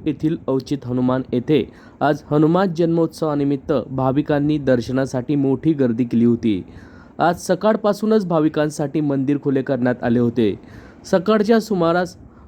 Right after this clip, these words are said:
मारुती रायाला या ठिकाणी अभिषेक करत, या प्रसंगी दुपारी बारा वाजता महाआरती करत हनुमान जन्मोत्सव या प्रसंगी साजरा करण्यात आला.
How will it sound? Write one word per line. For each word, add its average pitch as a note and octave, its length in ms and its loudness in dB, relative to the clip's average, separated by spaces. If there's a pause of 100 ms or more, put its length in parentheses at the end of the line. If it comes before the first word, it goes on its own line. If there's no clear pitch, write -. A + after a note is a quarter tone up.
मारुती F3 420 2
रायाला F3 480 0 (180)
या D3 140 0
ठिकाणी C#3+ 480 -2 (500)
अभिषेक D#3+ 560 2
करत, D#3 220 2 (1200)
या E3+ 140 4
प्रसंगी F#3+ 520 -2
दुपारी E3+ 460 0
बारा D3 380 0
वाजता D3 400 -2 (600)
महाआरती F3 600 0
करत D#3 280 0 (320)
हनुमान E3+ 440 2
जन्मोत्सव D#3+ 680 0
या C3 160 0
प्रसंगी C#3 480 -2
साजरा B2+ 400 -2
करण्यात A#2 400 -2
आला. A2 300 0